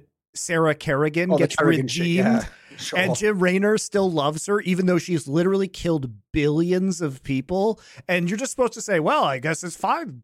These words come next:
Speaker 1: that she did that." And even though I guess she's sort of not a villain now,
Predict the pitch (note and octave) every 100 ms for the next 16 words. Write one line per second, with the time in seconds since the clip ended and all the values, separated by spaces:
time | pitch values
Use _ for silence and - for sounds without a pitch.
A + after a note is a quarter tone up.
0 | _ B2+ A2 - C3 A#2+ G#2+ A#2 G2 F#2+
1 | - - C#3 C3 B2 G3 D#3+ D#3 C#3+ C#3
2 | D3 C#3 - - - A#2+ - C3+ E3+ D4
3 | G3 A#2+ A#2+ A#2+ A#2+ C3 B2+ B2 C3 C3
4 | D3 C#3